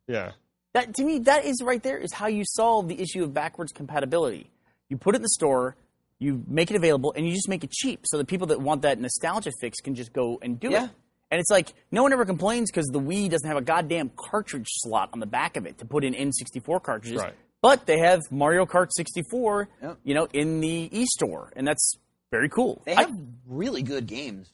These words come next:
Speaker 3: in the Nintendo, in the Wii store. They have a lot of, like, their amazing classic titles.
Speaker 1: Yeah.
Speaker 2: It, it's unfortunate, though, because back in those licensing days, a lot of the ones they have for the N E S are, um, first-party titles.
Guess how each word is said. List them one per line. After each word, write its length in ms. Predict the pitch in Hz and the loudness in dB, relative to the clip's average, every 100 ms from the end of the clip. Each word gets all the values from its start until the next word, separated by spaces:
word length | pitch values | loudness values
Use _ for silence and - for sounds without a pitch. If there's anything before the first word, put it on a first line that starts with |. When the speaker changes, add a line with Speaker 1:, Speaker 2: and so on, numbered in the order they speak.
| _ | _
Speaker 3:
in 80 | 113 | -14
the 60 | |
Nintendo, 480 | 110 101 113 98 92 | -14 -14 -14 -14 -12
in 60 | 104 | -12
the 60 | 101 | -10
Wii 160 | 104 | -12
store. 280 | - 95 85 | -12 -14 -8
They 60 | 185 | -6
have 100 | 131 | -6
a 40 | |
lot 360 | 107 127 170 127 | -6 0 0 0
of, 120 | 104 | -4
like, 180 | 95 98 | -8 -8
their 180 | 98 | -12
amazing 520 | 92 101 120 101 90 90 - | -12 -10 -12 -12 -20 -20 -12
classic 280 | 107 80 - | -12 -12 -14
titles. 240 | 104 92 | -10 -6
Speaker 1:
Yeah. 180 | 127 98 - _ - | -6 -6 -14 _ 0
Speaker 2:
It, 180 | 202 190 | 2 2
it's 100 | 190 | 2
unfortunate, 420 | 202 208 269 254 | 2 4 4 6
though, 100 | 202 | 4
because 400 | 170 143 170 135 156 | 4 2 2 2 -4
back 260 | 123 165 165 | 2 2 2
in 60 | |
those 160 | 151 127 | -2 0
licensing 420 | 151 165 160 135 | 0 0 -2 -2
days, 200 | 123 120 | -2 -2
a 80 | 120 | 2
lot 180 | 143 170 | 2 2
of 60 | |
the 60 | 160 | 0
ones 200 | 143 131 | -2 -2
they 80 | 127 | 0
have 220 | 131 120 | 0 -2
for 220 | 127 113 | -2 -4
the 200 | 120 113 | -4 -8
N 100 | 120 | -6
E 80 | 120 | -4
S 180 | 135 123 - - - _ _ _ | -4 -4 -6 -8 -14 _ _ _
are, 580 | 120 123 120 120 113 110 | 2 4 4 4 2 0
um, 500 | 120 113 110 104 101 - | -4 -2 -4 -6 -10 -14
first-party 460 | - 196 - 165 131 | 0 0 4 2 2
titles. 520 | 135 131 113 - - | -2 -2 -2 -10 -18